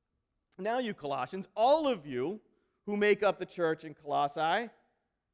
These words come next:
pray like I've shown you." Pray with thanksgiving. And understand that the thankfulness here is thankfulness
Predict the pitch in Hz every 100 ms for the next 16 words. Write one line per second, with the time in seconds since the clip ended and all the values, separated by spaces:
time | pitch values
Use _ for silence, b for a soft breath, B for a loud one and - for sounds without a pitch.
0 | _ _ - 233 254 247 240 233 - 226
1 | 233 240 233 196 113 - _ _ _ _
2 | _ _ _ _ _ _ _ _ _ _
3 | _ _ - 262 262 240 160 185 202 233
4 | 233 - - 262 269 254 208 135 - _
5 | _ _ _ _ _ _ _ _ _ _
6 | _ _ _ _ _ - 214 233 277 247
7 | - - 233 233 226 147 113 _ _ _
8 | _ - 170 175 - 202 220 214 180 156
9 | 139 - 135 113 143 _ _ _ _ _
10 | - 185 - 208 247 247 _ 180 165 139
11 | 139 170 _